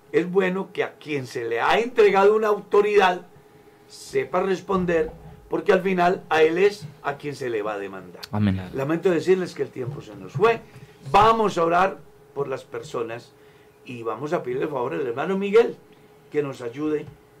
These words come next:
Speaker 1: porque hay gente que pide oración en las redes sociales.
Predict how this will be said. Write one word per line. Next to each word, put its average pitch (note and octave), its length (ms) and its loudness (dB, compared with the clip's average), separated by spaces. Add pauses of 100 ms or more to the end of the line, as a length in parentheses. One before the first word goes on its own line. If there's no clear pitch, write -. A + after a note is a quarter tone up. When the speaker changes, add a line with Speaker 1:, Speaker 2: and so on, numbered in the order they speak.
(440)
Speaker 1:
porque A#2 260 -8
hay D#3 180 0
gente D3+ 380 -4
que A#2 140 -10
pide C3+ 260 -6
oración C3+ 400 -4
en D3 80 -10
las C#3+ 120 -4
redes E3 240 -2
sociales. F#3 720 2